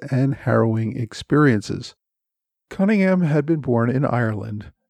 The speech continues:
but moved to Philadelphia with his family as a teenager in seventeen sixty-three.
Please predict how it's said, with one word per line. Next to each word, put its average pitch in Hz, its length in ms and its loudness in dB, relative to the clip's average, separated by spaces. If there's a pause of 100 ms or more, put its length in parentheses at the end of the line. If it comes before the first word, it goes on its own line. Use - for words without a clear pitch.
but 185 140 4
moved 214 300 2
to 202 80 4
Philadelphia 139 680 4
with 113 180 2
his 143 180 2
family 107 600 0
as 123 160 -2
a 117 80 0
teenager 113 800 2
in 175 180 2
seventeen 110 560 0
sixty-three. 113 840 0